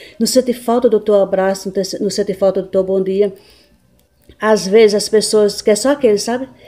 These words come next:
Tem gente que manda áudio perfeitamente. Eu recebi um áudio de uma menina que disse que odeia a voz dela. O áudio dela, aquele áudio calmo, suave, que você reflete. Aí ela foi e disse assim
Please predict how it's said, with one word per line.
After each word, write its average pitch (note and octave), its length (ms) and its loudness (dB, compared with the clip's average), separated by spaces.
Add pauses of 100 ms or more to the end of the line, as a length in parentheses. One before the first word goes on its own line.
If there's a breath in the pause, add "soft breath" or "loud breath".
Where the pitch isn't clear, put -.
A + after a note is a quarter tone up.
(540 loud breath)
Tem C4+ 120 4
gente C4+ 300 2
que C#4 100 0
manda B3+ 320 2
áudio B3 320 -2
perfeitamente. B3+ 540 2
Eu B3+ 60 6
recebi B3+ 360 0
um C4 140 2
áudio A#3+ 180 2
de A#3+ 100 2
uma A3+ 100 0
menina A3 300 0
que G#3+ 120 -10
disse G#3 220 -8
que A#3+ 60 0
odeia A#3+ 240 4
a - 20 -2
voz C4+ 240 4
dela. D3+ 280 0 (1200 loud breath)
O C4+ 140 4
áudio D4+ 320 4
dela, A3+ 420 4 (680)
aquele C4 340 4
áudio G3+ 360 2 (280)
calmo, A3 540 0
suave, G#3 540 0
que G#3+ 100 -4
você G#3 300 -2
reflete. G#3 600 -4 (1000 loud breath)
Aí A#3 240 4
ela B3+ 160 2
foi C4 240 0
e - 20 -2
disse C4 140 -2
assim B3+ 440 -4